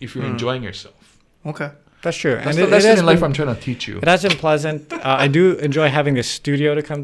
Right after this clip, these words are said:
Speaker 3: to
Speaker 1: Yeah.
Speaker 3: and hanging out with you guys once a week, getting
Speaker 1: Yeah.
Speaker 3: the food, um, you know, meeting new people.
Speaker 1: Yeah.
Speaker 3: It's been good. It's been good.
Speaker 1: You, you,
Speaker 3: 'Cause
Speaker 2: Such a,
Speaker 3: otherwise,
Speaker 2: such
Speaker 3: like
Speaker 2: a ringing endorsement from Johnny
Speaker 3: <laughs>
Speaker 2: Masato. Yeah, you know, it's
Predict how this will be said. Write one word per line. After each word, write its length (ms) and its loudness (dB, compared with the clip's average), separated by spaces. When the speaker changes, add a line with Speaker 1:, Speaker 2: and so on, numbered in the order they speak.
Speaker 3:
to 260 -4
Speaker 1:
Yeah. 280 -4
Speaker 3:
and 80 -10
hanging 280 -2
out 200 -2
with 80 -10
you 60 -6
guys 300 0
once 240 -10
a 20 -14
week, 240 -6
getting 220 -4
Speaker 1:
Yeah. 60 -6
Speaker 3:
the 40 -10
food, 500 -2
um, 380 -4
you 80 -6
know, 140 -8
meeting 240 -6
new 140 -4
people. 480 -8
Speaker 1:
Yeah. 200 -8
Speaker 3:
It's 120 -20
been 120 -14
good. 180 -8
It's 120 -20
been 120 -14
good. 140 -8
Speaker 1:
You, 200 8
you, 120 6
Speaker 3:
'Cause 120 2
Speaker 2:
Such 120 4
a, 40 6
Speaker 3:
otherwise, 360 4
Speaker 2:
such 160 6
Speaker 3:
like 80 2
Speaker 2:
a 40 -2
ringing 340 2
endorsement 640 4
from 260 2
Johnny 360 4
Speaker 3:
<laughs> 180 4
Speaker 2:
Masato. 880 4
Yeah, 400 6
you 140 -2
know, 340 2
it's 300 -14